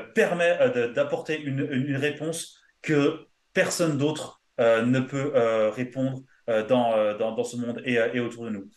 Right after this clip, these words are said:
Et on le voit bien, les gens, ils essayent de, de s'attacher à ce qu'ils peuvent, que ce soit à être gentil, que ce soit à faire du bien aux autres,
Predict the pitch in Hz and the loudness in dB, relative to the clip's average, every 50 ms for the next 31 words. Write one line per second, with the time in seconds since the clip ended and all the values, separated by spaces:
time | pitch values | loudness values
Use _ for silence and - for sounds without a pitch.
0 | _ _ - 123 131 160 185 202 202 220 208 214 220 208 - - - - _ _ | _ _ -2 2 2 4 4 2 2 2 2 2 2 0 0 -2 -6 -14 _ _
1 | - 123 123 123 147 156 156 151 170 160 170 175 160 151 151 143 143 143 - 175 | 0 2 2 4 4 2 0 0 -2 -2 -2 -2 -2 -2 -4 -4 -4 -2 0 0
2 | 160 170 156 - - 175 165 165 - - - - 156 147 - - 180 - - 190 | 2 2 0 0 -2 -4 -6 -6 -10 -12 -6 -4 -4 -4 -4 -4 -8 -4 2 4
3 | 190 185 151 - - - _ _ _ - 147 135 - 156 156 160 - 143 151 160 | 6 6 6 4 0 -10 _ _ _ -10 -10 -4 2 4 4 4 4 4 4 4
4 | 160 160 170 160 175 170 170 - - 170 170 160 - - - - - 127 156 160 | 4 2 0 0 0 0 -2 -4 -8 -10 -10 -10 -12 -14 -16 -12 -4 2 4 4
5 | - 156 165 156 143 147 143 135 170 165 170 170 160 170 170 170 165 165 - | 4 4 2 0 0 -2 -2 0 2 2 2 2 0 0 0 0 -2 -4 -8